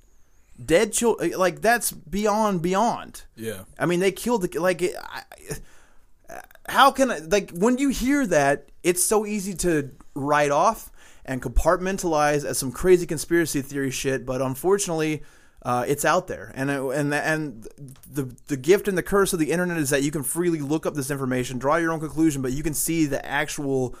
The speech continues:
Speaker 1: police reports where the shit came out. And it never came out when he was alive again because he had dirt on everybody. The main investigator in charge of investigating the pedophile ring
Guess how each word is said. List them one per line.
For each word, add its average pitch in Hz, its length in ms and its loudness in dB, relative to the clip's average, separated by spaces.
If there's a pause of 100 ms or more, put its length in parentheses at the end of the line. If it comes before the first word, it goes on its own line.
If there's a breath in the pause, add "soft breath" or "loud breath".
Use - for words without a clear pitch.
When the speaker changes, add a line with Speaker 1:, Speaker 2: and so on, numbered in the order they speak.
(140 loud breath)
Speaker 1:
police 143 360 2
reports 120 480 -4 (260 loud breath)
where 143 100 -2
the 139 80 0
shit 139 240 -2
came 135 160 -8
out. 139 200 -4
And 170 80 -2
it 196 40 -2
never 254 220 0
came 240 180 -2
out 240 140 0
when 196 120 -2
he 202 80 2
was 185 140 2
alive 214 380 2
again 226 260 0
because 175 280 0
he 175 80 -4
had 165 180 0
dirt 196 220 0
on 175 100 -2
everybody. 147 520 -2 (300 loud breath)
The 165 140 6
main 190 400 2
investigator 196 840 0
in 160 300 -4
charge 156 500 -2
of 127 60 -4
investigating 147 640 -2
the 127 80 -2
pedophile 151 560 2
ring 165 460 2